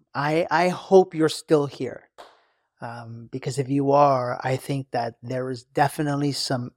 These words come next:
incredible transformation happening within. Um, what I can say to you is there is nothing to be afraid of. There's actually a lot of joy in that transformation. There's a lot of beauty in that transformation.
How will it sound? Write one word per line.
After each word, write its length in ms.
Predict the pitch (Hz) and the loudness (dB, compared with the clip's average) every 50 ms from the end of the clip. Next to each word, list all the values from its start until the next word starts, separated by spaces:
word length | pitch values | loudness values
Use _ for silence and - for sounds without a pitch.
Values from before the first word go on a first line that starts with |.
| _ _ | _ _
incredible 640 | - 131 123 - - - 139 135 135 127 139 135 135 | -12 -12 -12 -6 -4 -2 -2 -2 -2 -4 -4 -4 -6
transformation 960 | - - - 143 135 127 - - 135 123 123 127 123 120 - - 131 123 120 - _ _ _ _ _ _ | -6 -6 -4 -4 -4 -4 -6 -6 -8 -6 -6 -6 -8 -8 -8 -8 -10 -10 -12 -14 _ _ _ _ _ _
happening 460 | - - 131 123 - 139 127 127 120 | -6 -4 -4 -4 -4 -6 -8 -8 -8
within. 520 | 113 113 - - - 127 127 135 139 139 - _ _ _ _ _ _ _ _ | -8 -10 -12 -10 -8 -6 -6 -6 -6 -8 -12 _ _ _ _ _ _ _ _
Um, 340 | - 120 120 120 120 117 - _ | -6 -6 -4 -4 -6 -8 -8 _
what 140 | - 131 123 | -2 -2 -2
I 80 | 127 123 | -2 -4
can 180 | - 131 127 | -6 -10 -10
say 280 | 123 - - 147 135 139 | -8 -6 -4 -2 -2 -2
to 80 | 131 131 | -2 -4
you 380 | 131 123 123 123 123 123 120 | -6 -6 -8 -8 -8 -8 -8
is 380 | 120 117 117 117 113 117 113 - - | -8 -10 -10 -12 -14 -16 -18 -14 -10
there 160 | - 120 113 | -8 -8 -8
is 140 | 120 120 135 | -8 -8 -6
nothing 380 | 135 139 139 - - 151 127 | -4 -4 -2 -2 -2 -4 -4
to 80 | 127 120 | -6 -8
be 140 | 113 117 117 | -10 -10 -10
afraid 500 | 117 - - - - 139 135 139 139 139 | -10 -12 -12 -8 -6 -4 -2 -2 -2 -2
of. 240 | 147 151 151 143 - _ | 0 -2 -2 -4 -6 _
There's 260 | - 120 117 117 - - _ | -8 -8 -8 -8 -10 -14 _
actually 640 | - 127 127 - - - - 135 127 131 123 120 - - - | -10 -8 -8 -10 -10 -8 -8 -6 -6 -6 -8 -8 -10 -10 -10
a 40 | |
lot 200 | 123 120 120 117 | -10 -6 -6 -4
of 140 | 131 131 123 | -6 -6 -6
joy 560 | 123 127 143 135 131 131 123 120 117 113 110 - _ | -8 -4 -2 -2 0 0 -2 -2 -4 -6 -10 -12 _
in 220 | - 127 123 123 | -12 -10 -8 -8
that 180 | 117 - - - | -6 -8 -8 -8
transformation. 680 | - 120 117 113 - - 120 113 117 113 - 120 113 | -8 -8 -8 -8 -10 -12 -10 -10 -12 -12 -12 -12 -10
There's 160 | 113 110 110 | -10 -10 -10
a 60 | 120 | -10
lot 180 | 113 113 110 117 | -10 -10 -10 -10
of 160 | 117 110 _ | -10 -12 _
beauty 560 | - 120 117 123 127 131 127 - 113 107 - | -14 -12 -8 -8 -6 -6 -8 -8 -10 -12 -12
in 140 | - - 120 | -12 -12 -10
that 160 | 120 - - | -10 -10 -10
transformation. 800 | - - - - - - - - - 50 - - - - - 147 | -10 -10 -12 -12 -12 -12 -14 -12 -12 -12 -14 -14 -16 -18 -20 -20